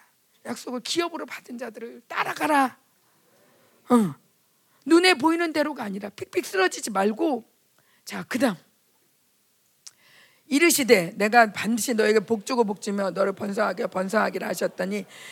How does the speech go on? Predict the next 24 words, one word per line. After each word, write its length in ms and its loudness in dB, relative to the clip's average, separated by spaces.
이같이 560 4
오래 400 8
참아 680 2
약속을 440 0
받았다. 640 -6
우리가 640 6
이 240 4
소망을 440 8
가지고 340 4
있는 180 0
것은 340 -2
영혼의 400 0
닭 260 -10
같아서 520 4
튼튼하고 800 6
견고하여 760 4
휘장 320 10
안에 480 4
들어가나니." 680 6
지금 380 2
우리가 380 2
하는 260 0
말의 320 6
요점은 680 4